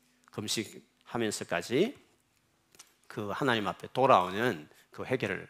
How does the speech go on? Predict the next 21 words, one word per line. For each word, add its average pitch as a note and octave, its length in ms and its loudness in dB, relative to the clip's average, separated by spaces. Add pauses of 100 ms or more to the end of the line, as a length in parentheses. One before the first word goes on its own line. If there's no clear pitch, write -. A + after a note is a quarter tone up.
하게 - 240 -12
되죠. - 280 -20 (1400)
바로 F3+ 220 6
그날, G#3+ 540 10
이 D3+ 80 0
심판 C3 420 2
날에 A2 340 2
그 C#3 120 0
니느웨 D#3+ 480 12
사람들이 E2+ 520 -4 (640)
저렇게 E3 320 4
성의 C3+ 360 2
없이 B2+ 260 2
대충 B2 420 -2
하는 A#2+ 140 2
설교에도 A2+ 420 -2
우리는 A2+ 340 -4 (120)
회개를 A#2 340 2
했는데 F2+ 480 -14 (480)
어떻게 - 320 -10
너희는 F#2 580 -8